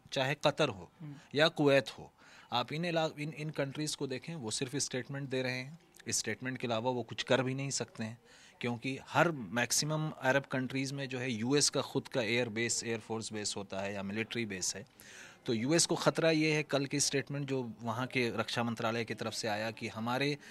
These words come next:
Speaker 1: मिडिल ईस्ट में जो भी बेसेस हैं,
Speaker 2: हम्म।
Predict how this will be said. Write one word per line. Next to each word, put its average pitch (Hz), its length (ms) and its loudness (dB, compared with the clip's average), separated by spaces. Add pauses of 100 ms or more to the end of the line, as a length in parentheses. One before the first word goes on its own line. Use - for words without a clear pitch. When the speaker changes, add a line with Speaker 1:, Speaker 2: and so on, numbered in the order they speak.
(240)
Speaker 1:
मिडिल 120 360 0
ईस्ट 180 200 2
में 147 160 -4
जो 131 160 0
भी 135 320 0 (500)
बेसेस 120 480 2
हैं, 101 300 -2
Speaker 2:
हम्म। 165 140 -10